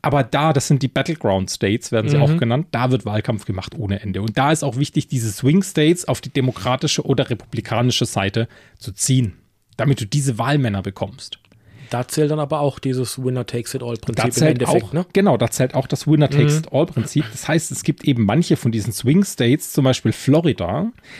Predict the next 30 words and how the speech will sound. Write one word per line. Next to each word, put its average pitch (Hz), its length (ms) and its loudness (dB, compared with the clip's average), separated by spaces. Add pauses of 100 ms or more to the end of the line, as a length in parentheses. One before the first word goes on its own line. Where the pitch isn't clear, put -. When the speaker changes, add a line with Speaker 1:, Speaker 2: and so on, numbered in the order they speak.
(280)
Speaker 1:
mit 127 160 -2
neunundzwanzig 160 800 2
Wahlmännern. 101 540 0
Und 110 120 -6
Florida 147 460 0
ist 120 100 -8
ein 120 160 -2
Swing-State, 151 640 0 (400)
der, 139 160 -2
der 147 160 2
wechselt 190 420 0
mal 160 220 4
auf 165 220 -2
republikanisch 180 760 -4
oder 147 220 0
mal 143 180 2
auf 135 120 -2
demokratisch. 117 680 -4
Speaker 2:
Mhm. 131 220 -4 (100)
Speaker 1:
Und 139 140 0
wenn 156 100 4
du 135 60 4
Florida 165 600 4
hast, - 440 -4
hast - 300 -8
du 156 40 2
eben 117 200 -4
schon 104 140 -4
neunundzwanzig 92 540 -6
Wahlmänner. 143 400 -4